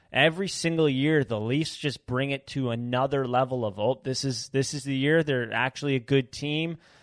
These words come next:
They're deep. They have the top talent. Their goaltender looks good." And, like, they just bring you so close,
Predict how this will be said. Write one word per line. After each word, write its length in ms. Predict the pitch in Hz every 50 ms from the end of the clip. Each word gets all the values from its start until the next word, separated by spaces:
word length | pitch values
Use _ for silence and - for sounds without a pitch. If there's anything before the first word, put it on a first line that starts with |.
| _ _ -
They're 220 | 120 120 117 104 - _ _ - 113 - -
deep. 460 | - 135 143 156 170 170 - _ _ -
They 140 | 127 120 113
have 240 | 127 143 156 156 151
the 80 | 156
top 300 | - 156 151 151 147 -
talent. 400 | - 147 135 143 151 165 165 143
Their 100 | - 131
goaltender 600 | 113 - 131 135 143 151 - 151 151 151 147 147 143
looks 240 | 147 143 - - -
good." 420 | - 139 139 147 156 170 175 170 - _ _ _ _ _ _ _ _ _ _ -
And, 180 | 131 139 139 139
like, 200 | 139 135 131 _ _ _ -
they 160 | 147 143 143
just 260 | 131 147 143 - - -
bring 260 | 143 147 160 165 165
you 100 | 151 131
so 520 | - - - - - - 139 135 151 165 165
close, 960 | - - - - 120 120 123 131 160 220 294 311 - - - - - -